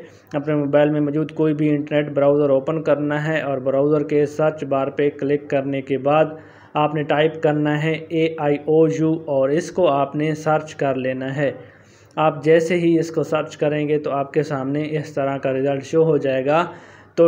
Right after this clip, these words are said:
टॉप पे आप देख सकते हैं इलामा इकबाल ओपन यूनिवर्सिटी लिखा हुआ है, इसके ऊपर आपने क्लिक कर देना है।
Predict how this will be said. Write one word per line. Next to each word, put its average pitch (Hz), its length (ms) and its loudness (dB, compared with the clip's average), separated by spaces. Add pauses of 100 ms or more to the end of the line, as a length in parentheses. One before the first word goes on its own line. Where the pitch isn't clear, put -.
टॉप 170 320 4
पे 175 80 6
आप 160 160 6
देख 160 200 4
सकते 160 300 0
हैं 165 100 2
इलामा 156 340 0
इकबाल 147 380 2
ओपन 143 340 0
यूनिवर्सिटी 143 680 -2
लिखा 147 260 0
हुआ 147 280 2
है, 156 180 0
इसके 170 360 -2
ऊपर 143 340 2
आपने 135 480 -2
क्लिक 135 340 -4
कर 131 200 0
देना 131 280 -6
है। 139 300 -2